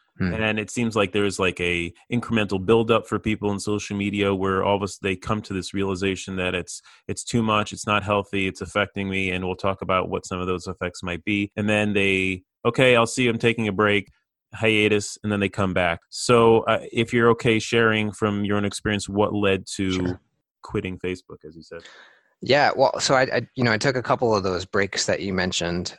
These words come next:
Speaker 1: and I, I guess what I just started to notice is that I was spending more time kinda just scrolling on my phone with Facebook as a habit and not really as a way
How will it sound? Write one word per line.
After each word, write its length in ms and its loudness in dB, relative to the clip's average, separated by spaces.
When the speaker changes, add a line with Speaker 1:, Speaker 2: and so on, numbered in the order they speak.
Speaker 1:
and 640 -2
I, 120 -6
I 60 0
guess 240 0
what 80 -2
I 60 4
just 160 0
started 320 0
to 100 0
notice 600 0
is 300 -4
that 360 2
I 60 2
was 120 2
spending 640 4
more 380 0
time 460 0
kinda 340 0
just 340 0
scrolling 520 0
on 80 2
my 180 0
phone 460 -2
with 120 -8
Facebook 520 -2
as 160 0
a 80 0
habit 500 0
and 200 -2
not 240 0
really 540 0
as 160 0
a 60 -2
way 400 2